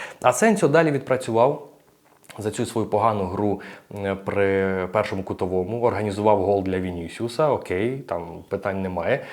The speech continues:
е, два один. І ця зв'язка десь біля вісімдесятої хвилини могла забити і другий гол, і, в принципі, могла бути навіть нічия в цьому поєдинку, чому б і ні. Там трохи не вистачило, а ось зв'язка Нкунку і Вернера свою роботу зробила.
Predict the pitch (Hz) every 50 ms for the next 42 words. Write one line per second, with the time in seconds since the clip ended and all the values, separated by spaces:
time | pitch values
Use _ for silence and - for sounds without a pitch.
0 | - - - - 87 95 101 98 95 95 98 101 98 92 87 76 107 127 165 190
1 | 190 190 - - - - - 113 107 - - 151 143 131 120 98 95 101 123 151
2 | 180 185 190 - 131 107 110 104 - - 107 107 110 107 107 - - 104 101 104
3 | - 117 101 - 101 101 - 107 135 160 156 120 107 95 95 113 117 101 101 101
4 | 101 101 98 - 104 95 95 107 101 98 95 92 85 117 160 202 220 160 113 -
5 | 113 117 110 - - 104 101 104 95 101 92 85 82 - - - 92 92 87 90
6 | 87 - 101 92 - 98 90 - - 92 87 - 90 87 78 87 107 123 - 190
7 | 185 - 107 95 87 87 85 82 87 123 185 190 - - - - - 120 113 107
8 | - 127 127 - 113 104 110 127 175 233 233 - - 139 - - 120 117 113 -
9 | 117 127 123 123 127 135 135 123 - - - - - - 113 104 110 113 131 147
10 | 156 156 151 - - 139 135 131 127 123 - - 120 117 120 120 - - 143 131
11 | 120 - - - 160 160 151 147 - - - - 127 131 131 131 131 131 131 127
12 | 127 127 123 117 117 - - - _ - - _ - 107 95 - 107 120 156 190
13 | 208 190 214 220 233 233 - - - - - - - - - - - - 123 117
14 | 117 131 151 143 139 135 131 - 147 147 165 185 202 233 220 147 104